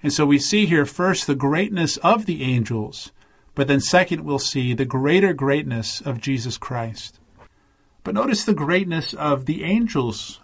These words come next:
Verse seven, we read, "Of the angels, he makes his angels winds and his ministers a flame of fire."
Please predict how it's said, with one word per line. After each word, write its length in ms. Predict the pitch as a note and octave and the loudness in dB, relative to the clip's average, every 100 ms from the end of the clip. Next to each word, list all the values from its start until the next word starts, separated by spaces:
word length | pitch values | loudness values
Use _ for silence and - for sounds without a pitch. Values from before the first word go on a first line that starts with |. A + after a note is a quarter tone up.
| - | -8
Verse 240 | C#3 D#3+ - | -4 -4 -2
seven, 460 | E3 F3 C#3+ G#2 G2+ _ _ _ _ _ _ _ - | -2 -2 -2 -4 -10 _ _ _ _ _ _ _ -2
we 160 | D3+ | 2
read, 580 | D3+ D#3 G3 F3 C#3+ C3 - | 2 4 4 4 4 2 -2
"Of 160 | D#3 | -2
the 180 | D#3 D3+ | -2 -2
angels, 760 | F3 G#3+ G3 C#3 C3 D3+ - - | 2 4 4 4 2 0 -4 -14
he 200 | _ D#3 | _ -2
makes 380 | D3 D#3+ G3 - | 0 2 0 0
his 280 | D#3 C#3+ B2 - | 0 0 -2 -2
angels 560 | F3+ G3 E3 C#3+ A#2 | 4 4 4 0 0
winds 560 | A#2 D3 F3+ D3 A#2 A2 | -2 0 2 2 0 -2
and 160 | C3 | 0
his 180 | C#3+ A#2 | 0 0
ministers 840 | C3 D#3+ F#3+ - C#3 B2 A#2+ - - - _ | -2 0 0 0 -2 -2 -2 -6 -12 -20 _
a 120 | C3+ B2+ | -8 -8
flame 500 | - C#3 D#3 E3 C3 | -8 -4 -2 0 -2
of 80 | |
fire." 680 | - - B2 B2+ A2+ G#2 - | -4 0 2 2 0 -4 -8